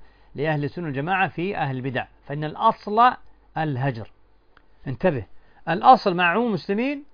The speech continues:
هو إيش؟ الاجتماع. وأما أهل البدع فالأصل فيهم الهجر، إلا إن كان الهجر لا ينفع،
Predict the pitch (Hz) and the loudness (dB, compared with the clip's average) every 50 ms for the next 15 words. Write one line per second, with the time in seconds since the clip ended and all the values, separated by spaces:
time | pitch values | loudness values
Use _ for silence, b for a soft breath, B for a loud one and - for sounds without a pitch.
0 | - - _ _ - - 156 185 185 175 175 160 - - - - - - - _ | -20 -20 _ _ -8 -4 -2 0 0 0 -2 -4 -8 -14 -20 -20 -20 -20 -20 _
1 | _ _ 156 135 139 - - - 233 254 269 214 - - - - - - _ b | _ _ -10 -8 -8 -8 -8 -6 -4 -4 -4 -6 -6 -10 -18 -20 -20 -20 _ b
2 | b b b b b 147 139 165 202 233 240 240 247 240 226 214 214 220 240 233 | b b b b b -2 2 4 4 4 4 6 6 6 6 6 4 2 0 2
3 | 226 196 147 - 180 185 202 196 - - 180 156 170 165 151 139 127 117 117 113 | 2 2 2 0 0 0 0 -2 -2 -4 -6 -4 -4 -4 -4 -4 -6 -6 -8 -10
4 | - - - - - - - 262 294 294 262 240 220 196 202 185 - 226 220 208 | -12 -16 -20 -20 -20 -8 -2 0 2 2 4 2 2 0 -2 -2 0 0 0 2
5 | 185 175 202 196 196 196 202 202 202 185 151 123 143 135 | 2 0 0 0 0 0 0 2 0 0 -2 -4 -6 -6